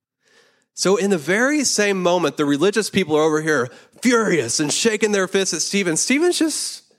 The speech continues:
standing there having a heaven experience. And he was so excited about it, he wanted to tell the religious people about it. He was like, "Hey guys, look,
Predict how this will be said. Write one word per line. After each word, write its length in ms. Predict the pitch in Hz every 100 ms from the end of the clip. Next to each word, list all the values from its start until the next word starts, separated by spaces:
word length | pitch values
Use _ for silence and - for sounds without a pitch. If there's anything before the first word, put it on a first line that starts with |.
| _
standing 440 | - - 277 339 330
there 280 | 170 98 - _ _ _ _ _ _ -
having 300 | 214 233 220
a 180 | 208 - _
heaven 280 | 269 226 135
experience. 720 | - 120 95 90 - - - _ _ _ - _ _ _ _ _ _ _ _ _ _ _ _
And 100 | 190
he 100 | 233
was 120 | 285 -
so 240 | 262 254
excited 440 | 202 - 226 262 196
about 300 | 180 180 190
it, 80 |
he 100 | 180
wanted 280 | 214 226 220
to 100 | 220
tell 360 | 220 233 254 247
the 220 | 226 254
religious 400 | 247 240 247 233
people 240 | 262 233
about 240 | 220 240 247
it. 60 |
He 80 | 226
was 100 | 247
like, 120 | 247
"Hey 200 | - 302
guys, 360 | 285 294 311 294
look, 540 | 247 302 330 320 -